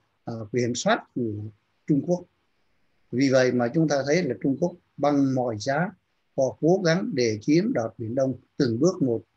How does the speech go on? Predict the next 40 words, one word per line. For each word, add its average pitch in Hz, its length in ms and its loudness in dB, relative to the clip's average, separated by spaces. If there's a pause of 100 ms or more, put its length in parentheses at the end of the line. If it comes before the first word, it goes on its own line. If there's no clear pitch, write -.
thành 123 120 -2
lập 123 160 -2 (120)
đoàn 113 160 -4
Tam 143 220 0
Sa, 160 360 2 (200)
xây 151 340 2
dựng 120 200 0
đảo, 113 360 -4 (160)
và 123 100 0
ngày 117 180 0
hôm 135 160 0
nay 135 260 0 (260)
họ, 123 60 -2 (600)
họ 123 180 -10 (260)
cho 170 440 4
phép 208 120 0 (160)
hải 131 280 -2
cảnh 113 240 -4 (280)
được 135 280 -4
sử 139 140 -2
dụng 139 240 0
vũ 120 220 -8
khí. 170 240 0 (340)
Đây 160 220 4
là 117 260 0
cái, 156 180 -2 (480)
à, 131 100 -6 (720)
cái 190 100 2
việc 170 300 6
mà 127 280 2
hải 156 220 0
cảnh 123 160 0
các 170 80 -6
quốc 190 160 -8
gia 165 260 2
trên 156 160 2
thế 185 160 0
giới 202 240 4 (400)
họ 139 300 2 (120)
có 190 80 2